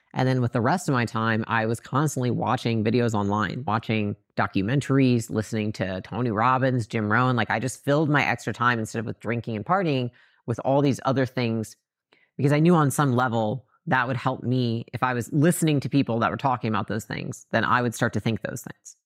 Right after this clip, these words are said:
I think at some point, if you're trying to change your life, if your environment is working against you, then it is incredibly difficult to make that change. So for me, I just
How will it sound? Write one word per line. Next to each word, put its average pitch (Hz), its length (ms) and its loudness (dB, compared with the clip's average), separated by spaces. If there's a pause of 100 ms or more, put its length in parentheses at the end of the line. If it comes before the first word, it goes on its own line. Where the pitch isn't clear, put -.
I 185 40 4
think 247 200 -2
at - 140 -8
some 170 260 2
point, 131 420 2 (120)
if 123 120 -2
you're 139 100 2
trying 165 300 4
to - 60 0
change 139 180 2
your 117 100 4
life, 110 440 0
if 131 160 2
your 151 100 6
environment 151 540 4
is 131 140 2
working 131 300 2
against 110 440 0
you, 90 180 -4 (100)
then 127 240 0
it 135 120 4
is 120 480 2
incredibly 127 560 2
difficult - 520 -6
to - 80 -2
make 110 180 2
that 90 160 -2
change. - 440 -10
So 147 120 2
for 143 120 0
me, 147 460 4 (420)
I 135 160 4
just 143 300 -2